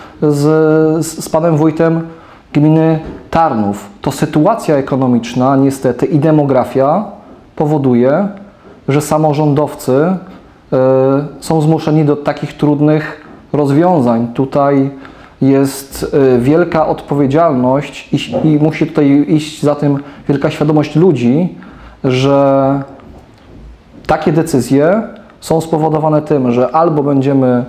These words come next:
patrzyli na budżet, na jako, na, ja-, jako możliwość zrobienia czegoś dobrego w,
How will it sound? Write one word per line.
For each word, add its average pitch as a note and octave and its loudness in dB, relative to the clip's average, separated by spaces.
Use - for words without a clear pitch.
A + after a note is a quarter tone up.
patrzyli C3 0
na C3 2
budżet, B2+ -2
na B2+ 2
jako, C3+ 0
na, C#3 2
ja-, D3 2
jako D#3 -2
możliwość D3 0
zrobienia D3 2
czegoś C#3+ -2
dobrego C3+ 0
w, A#2+ 0